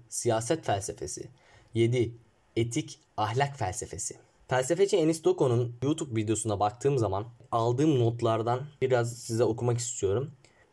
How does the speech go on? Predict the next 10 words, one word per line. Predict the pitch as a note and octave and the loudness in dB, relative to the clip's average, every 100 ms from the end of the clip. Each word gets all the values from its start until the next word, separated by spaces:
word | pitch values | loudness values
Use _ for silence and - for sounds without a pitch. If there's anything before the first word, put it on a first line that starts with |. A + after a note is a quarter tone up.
| - | 0
Enis | C3 D3 - | 2 2 4
Doko | G3 G3 G#3 A#3 - | 4 4 0 0 -4
videoya | D3+ D3 C3+ A#2 | -2 2 4 4
girdikten | G#2+ B2 B2 C3+ F#3 F#3+ | 4 0 0 -2 -2 -2
sonra | F3 D3 D#3+ F3+ - | 0 0 0 -2 -4
şöyle | - - F#3 C#3 | -2 2 4 4
bahsediyor. | G#2+ F#2+ - G2 A2+ D#3 E3 - - | 2 0 -4 -2 0 0 -2 -16 -2
Felsefenin | D3+ D3+ F3 F#3+ G3+ | 2 2 2 4 4
Türkiye'deki | G3 E3+ - D3 D#3 E3 | 2 0 0 0 0 0
algılarından | A#2 A#2+ A#2+ A#2+ A#2+ A#2+ A#2 | 2 4 6 6 6 6 4